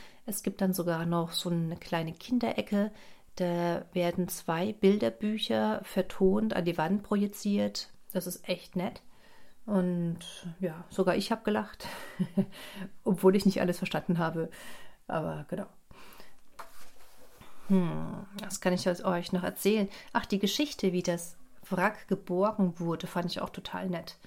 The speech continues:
Und zwar war das, ähm, jemand, der in der Nähe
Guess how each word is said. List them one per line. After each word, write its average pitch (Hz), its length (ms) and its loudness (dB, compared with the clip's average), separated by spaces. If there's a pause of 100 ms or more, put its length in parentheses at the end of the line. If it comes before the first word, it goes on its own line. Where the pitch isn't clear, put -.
(280)
Und 190 140 4
zwar 190 480 4
war 180 160 4
das, 175 320 0
ähm, 175 480 2 (400)
jemand, 208 540 6
der 214 80 4
in 190 100 6
der 185 120 6
Nähe 202 580 4